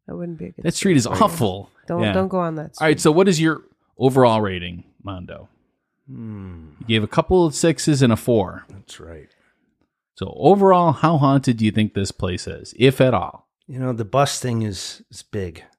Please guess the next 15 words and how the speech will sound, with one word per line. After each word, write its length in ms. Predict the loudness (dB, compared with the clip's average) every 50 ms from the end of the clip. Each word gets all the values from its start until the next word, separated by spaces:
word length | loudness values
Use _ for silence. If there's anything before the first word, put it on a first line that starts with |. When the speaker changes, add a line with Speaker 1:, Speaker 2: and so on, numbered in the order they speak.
| _ _ _ -6
Speaker 1:
It 120 | -4 0 2
is. 300 | 4 4 6 4 4 4
Speaker 2:
Big? 220 | 2 2 2 0
Speaker 3:
Yeah. 260 | -2 -6 -6 -6 -6
Speaker 2:
Yeah. 220 | -6 -6 -8 -8 -12 _ _ _ _ _ _ -12
Speaker 3:
Yeah, 240 | -8 -8 -8 -6 -8
I 80 | -8
believe 340 | -8 -8 -6 -6 -6 -6 -6
that 200 | -6 -8 -10 -10
one. 160 | -14 -20 -20 -20 -20 _ _ _ _ -6
Speaker 2:
Okay. 420 | -4 -4 -4 -2 0 2 2 2 0 _ _ _ _ -12 -8
Speaker 1:
I, 100 | -6 -6 -8 -8 -16 -20 _ _ -6
I 300 | -4 -4 -4 -6 -8 -16 _ _
Speaker 2:
So 320 | -10 -2 0 2 2 2 2
you 140 | 0 -2